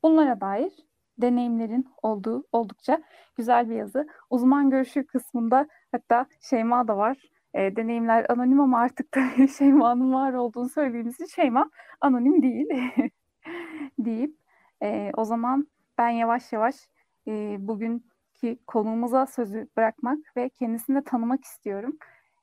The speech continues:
E, Uzun Hikayenin yazarı Umay Aktaş Salman bugün bizimle.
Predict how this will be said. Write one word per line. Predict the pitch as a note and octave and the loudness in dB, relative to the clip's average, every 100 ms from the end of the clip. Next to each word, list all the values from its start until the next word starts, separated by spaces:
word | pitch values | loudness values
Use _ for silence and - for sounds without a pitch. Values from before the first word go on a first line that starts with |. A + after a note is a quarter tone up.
| - | -8
E, | A3 A3+ | -6 -2
Uzun | A#3+ A3+ C4 C4 | -2 -2 -2 -4
Hikayenin | - B3+ A#3 A#3+ C#4+ D#4+ B3+ | -2 0 0 2 0 0 0
yazarı | B3 G#3+ A3 G#3+ C4 F4+ _ _ | 0 -2 -4 -2 -4 -4 _ _
Umay | B3+ B3 B3 C4 | 0 2 2 0
Aktaş | A#3 - - C#4 D4+ _ _ | -4 -4 -2 -2 -4 _ _
Salman | - A#3+ A3+ A#3+ C4 B3+ _ _ _ _ | -2 2 2 2 0 -2 _ _ _ _
bugün | A3 F#3+ G#3 G3 - _ - | -6 -4 -6 -8 -14 _ -10
bizimle. | G#3+ F#3+ G3 G#3 C4+ | -8 -6 -6 -4 -4